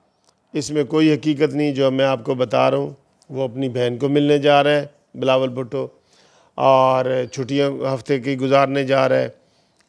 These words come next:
और उसका कोई मसला नहीं है। अ, कश्मीर में उनका जो थोड़ा बहुत, अ, वो स्टेक है, आठ सीटों पे वो इलेक्शन लड़ रहे हैं। असल मुकाबला पीटीआई और नून लीग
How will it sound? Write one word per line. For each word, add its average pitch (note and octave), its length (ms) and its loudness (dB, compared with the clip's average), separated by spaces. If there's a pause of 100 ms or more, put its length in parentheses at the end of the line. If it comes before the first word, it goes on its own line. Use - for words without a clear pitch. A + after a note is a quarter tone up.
और C#3 320 6
उसका C3+ 300 -6
कोई D3 300 -4
मसला C3+ 380 -4
नहीं C3 240 -6
है। B2 140 -4
अ, - 880 -2
कश्मीर D3 520 0
में D3 100 0
उनका C#3+ 260 2
जो C#3 180 -2
थोड़ा C3+ 280 2
बहुत, C3+ 420 2
अ, C3 360 2 (1000)
वो A#2+ 260 -6
स्टेक C#3+ 500 0
है, C3+ 260 0 (340)
आठ C3+ 240 6
सीटों C#3+ 320 -4
पे C#3+ 120 -2
वो C#3 140 0
इलेक्शन C3+ 300 -4
लड़ C#3+ 280 2
रहे C3+ 100 0
हैं। C3 200 -4 (400)
असल C#3 260 -2
मुकाबला C3+ 520 2
पीटीआई C#3 720 0 (460)
और B2+ 260 2
नून C3 280 -4
लीग A2+ 200 -6